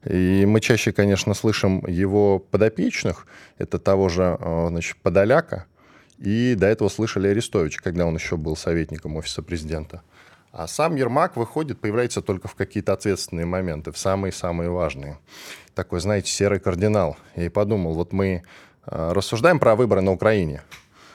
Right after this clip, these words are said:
а, и не берём в расчёт таких людей, как, собственно, Ермак.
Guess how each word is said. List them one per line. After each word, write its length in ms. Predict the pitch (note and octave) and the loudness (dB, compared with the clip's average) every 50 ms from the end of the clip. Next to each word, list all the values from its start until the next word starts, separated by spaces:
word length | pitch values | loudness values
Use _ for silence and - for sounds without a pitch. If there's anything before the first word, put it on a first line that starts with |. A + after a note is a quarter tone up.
| - - _ _ _ _ _ | -20 -20 _ _ _ _ _
а, 420 | - D#2+ F2+ F#2+ G2 F#2+ F#2+ G2 | -6 -2 0 2 2 2 2 0
и 280 | A2+ A2+ A#2 A#2 A#2+ A#2 | 0 -2 -6 -4 -2 0
не 120 | B2+ B2+ | 2 4
берём 240 | A#2+ C3+ D3+ D#3+ C#3 | 4 6 6 6 6
в 20 | |
расчёт 400 | B2 A#2+ A#2+ - - E3 D#3+ - | 6 6 6 4 2 2 2 2
таких 320 | - G2 - - A2+ - - | -2 -2 0 -2 -4 0 0
людей, 400 | F#2+ F#2+ E2 E2 G2 A2 A2 G#2 | 0 0 0 0 0 0 0 -2
как, 420 | - - F2 F2 F2 - - - _ _ _ _ _ _ _ _ _ _ | 0 0 0 0 0 -2 -10 -20 _ _ _ _ _ _ _ _ _ _
собственно, 920 | - - G2 E2+ - - - F#2 F2+ F2 F2 F2 E2+ E2+ D#2+ D#2+ E2 - _ _ | -6 -6 -6 -6 -6 -8 -6 -4 -2 0 0 2 2 0 0 -2 -6 -10 _ _
Ермак. 420 | - F#2 G#2+ G#2+ A#2 A#2 F#2 D#2 | 2 2 4 4 4 2 2 0